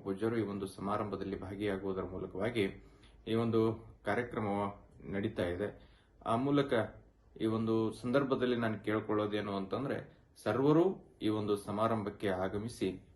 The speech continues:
ಕಾರ್ಯಕ್ರಮಕ್ಕೆ ಶೋಭೆ ತರಬೇಕು ಅಂತ ತಿಳ್ಕೊಂಡು ತಮ್ಮಲ್ಲಿ ವಿನಂತಿಸಿಕೊಳ್ತಾ ಇದ್ದೇನೆ. ಶರಣು ಶರಣಾರ್ಥಿ. ದಿನಾಂಕ ಹದಿನೈದು ಹನ್ನೆರಡು ಎರಡು ಸಾವಿರದ ಇಪ್ಪತ್ಮೂರರಿಂದ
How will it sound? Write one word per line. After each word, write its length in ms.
ಕಾರ್ಯಕ್ರಮಕ್ಕೆ 920
ಶೋಭೆ 260
ತರಬೇಕು 540
ಅಂತ 140
ತಿಳ್ಕೊಂಡು 640
ತಮ್ಮಲ್ಲಿ 500
ವಿನಂತಿಸಿಕೊಳ್ತಾ 760
ಇದ್ದೇನೆ. 400
ಶರಣು 560
ಶರಣಾರ್ಥಿ. 500
ದಿನಾಂಕ 380
ಹದಿನೈದು 720
ಹನ್ನೆರಡು 640
ಎರಡು 180
ಸಾವಿರದ 340
ಇಪ್ಪತ್ಮೂರರಿಂದ 960